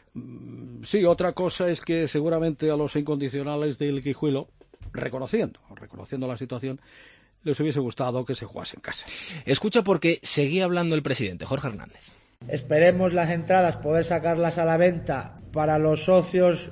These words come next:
Speaker 3: en Guijuelo, hacer la venta exclusiva sábado, el próximo sábado y el lunes, y a partir del martes próximo, pues ya sacarlas a la venta,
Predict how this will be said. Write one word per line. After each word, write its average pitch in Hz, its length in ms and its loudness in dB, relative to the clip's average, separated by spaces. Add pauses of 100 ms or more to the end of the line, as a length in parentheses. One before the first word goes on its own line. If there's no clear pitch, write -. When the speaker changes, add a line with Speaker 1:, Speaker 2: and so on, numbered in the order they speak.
Speaker 3:
en 165 160 -2
Guijuelo, 160 600 2 (220)
hacer 165 340 -2
la 170 160 2
venta 170 840 0
exclusiva 160 640 2
sábado, 170 800 4 (200)
el - 80 -10
próximo 175 380 2
sábado 175 400 6
y 151 60 6
el 151 160 4
lunes, 220 500 6 (360)
y 165 120 0
a 156 100 2
partir 156 360 2
del 170 440 4
martes 170 400 0
próximo, 185 680 4
pues 143 200 0
ya 156 280 4
sacarlas 156 420 0
a 156 60 2
la 151 100 2
venta, 180 440 2